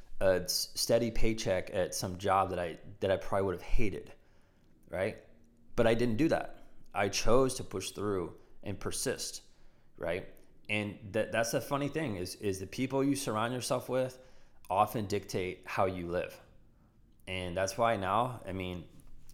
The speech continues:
for me personally, I have a very small circle of people that I actually talk to about my business and about what I wanna do and people that I trust. And it's like that for a reason.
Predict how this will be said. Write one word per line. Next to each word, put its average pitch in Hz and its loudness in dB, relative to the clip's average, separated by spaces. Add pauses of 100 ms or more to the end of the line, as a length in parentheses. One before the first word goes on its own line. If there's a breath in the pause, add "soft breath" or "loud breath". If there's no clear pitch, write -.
(380)
for 104 -4
me 101 -2
personally, 127 10
I 92 2
have 98 0
a 92 -2 (140)
very 101 -2
small 101 -2
circle 101 -4
of 95 -4
people 98 -6
that 90 -2
I 92 0
actually 98 -6
talk 107 -4
to 131 -6 (200)
about 107 6 (240)
my 92 2
business 117 0
and 90 -6
about 90 -2
what 95 2
I 98 2
wanna 98 -2
do 98 -4
and 87 -6
people 98 -6
that 95 0
I 90 -4
trust. 98 -6 (480 soft breath)
And 117 0
it's 110 -2
like 123 2
that 113 0
for 98 -2
a 92 0
reason. 95 -4